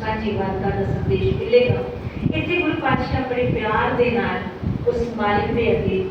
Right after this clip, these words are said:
ਕੀ ਅਰਦਾਸ ਕਰ ਰਹੇ ਨੇ, "ਤੂੰ, ਤੂੰ ਕਰਤਾ ਸਚਿਆਰ ਮੈਡਾ ਸਾਈਂ।"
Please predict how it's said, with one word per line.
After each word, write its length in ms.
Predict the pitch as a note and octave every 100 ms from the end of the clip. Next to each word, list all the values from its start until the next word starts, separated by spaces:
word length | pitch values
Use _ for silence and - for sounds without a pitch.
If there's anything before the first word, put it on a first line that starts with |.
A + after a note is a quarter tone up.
| -
ਕੀ 120 | A3+
ਅਰਦਾਸ 460 | A3+ A3 G3+ G3+ G#3
ਕਰ 120 | A3
ਰਹੇ 200 | G#3+ A3
ਨੇ, 200 | A3+ - - - - -
"ਤੂੰ, 420 | D#4+ F4+ F4+ - - - -
ਤੂੰ 260 | D#4 F4+ F4
ਕਰਤਾ 400 | D4+ - C#4+ C#4
ਸਚਿਆਰ 720 | B3+ A#3+ A3 G#3+ A3 G#3+ G#3+
ਮੈਡਾ 260 | F#4+ G4
ਸਾਈਂ।" 340 | G4 G4 -